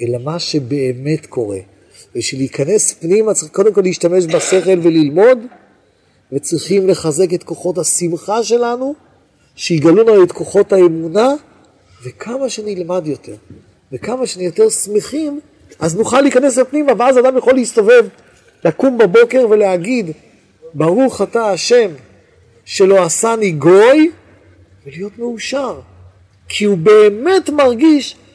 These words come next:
מה החשיבות הגדולה שלו, שהוא זכה להיות יהודי, ואיזה דברים טובים יש בו. עכשיו, יותר מזה, אומר האדמו"ר הזקן, בספר שלו, ליקוטי תורה,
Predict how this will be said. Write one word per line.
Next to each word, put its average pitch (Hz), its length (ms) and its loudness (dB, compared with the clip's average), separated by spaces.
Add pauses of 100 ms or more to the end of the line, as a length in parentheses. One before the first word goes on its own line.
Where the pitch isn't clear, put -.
מה 285 260 4
החשיבות 247 680 0
הגדולה 254 440 2
שלו, 262 380 2 (300)
שהוא 262 440 2 (420)
זכה 240 360 2
להיות 294 240 2
יהודי, 277 360 4
ואיזה 247 200 4
דברים 262 380 2
טובים 302 280 0
יש 320 220 -2
בו. 226 160 -2 (800)
עכשיו, 226 200 -10
יותר 311 280 0
מזה, 214 300 -6 (1300)
אומר 208 440 -2
האדמו"ר 160 500 -6
הזקן, 151 420 -10 (2500)
בספר 170 480 -2
שלו, 139 300 -2
ליקוטי 127 420 -6
תורה, 123 400 -6